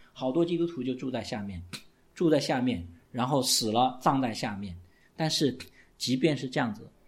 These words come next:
然后教会一天一天，一天一天，福音越传越多，越传越广。阿门吧。你看到福音在中国也是这样，其实新教入华到现在也就是两百年，两百年，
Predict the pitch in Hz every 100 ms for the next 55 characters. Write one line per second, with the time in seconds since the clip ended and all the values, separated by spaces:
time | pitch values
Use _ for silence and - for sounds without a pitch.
0 | - - - - 107 113 139 127 147 127
1 | 139 135 196 - - 185 208 175 - 143
2 | - 170 165 160 151 156 143 143 - 147
3 | 147 190 147 127 110 117 117 - 113 -
4 | _ _ 175 143 - 101 107 104 - 87
5 | - - 202 226 196 170 131 - _ _
6 | _ _ _ _ 143 139 202 185 - 170
7 | 175 151 175 180 160 113 101 - 117 101
8 | - - - 180 185 175 - 240 240 233
9 | 175 160 143 - 110 120 131 123 135 127
10 | 107 101 151 - 113 87 107 95 82 85
11 | 85 - _ _ _ _ _ _ _ -
12 | 143 165 117 113 127